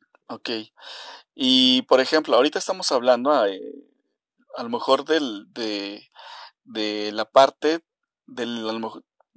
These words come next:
pues, digo, a lo mejor del gobierno, en la cuestión, por ejemplo, la sep, ¿no? Que regula esto de,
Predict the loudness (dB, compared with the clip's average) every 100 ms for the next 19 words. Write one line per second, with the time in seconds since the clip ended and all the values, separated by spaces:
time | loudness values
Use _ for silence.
0 | -12 -4 -4 -4 -4 -4 -2 0 0 2
1 | 0 0 -2 0 2 6 6 4 -6 _
2 | _ _ -16 -12 -10 -6 -4 -4 -6 -10
3 | -12 -12 -12 -12 -8 -6 -2 0 0 _
4 | -12 -10 -10 -10 -8 -6 -2 0 0 0
5 | -4 -6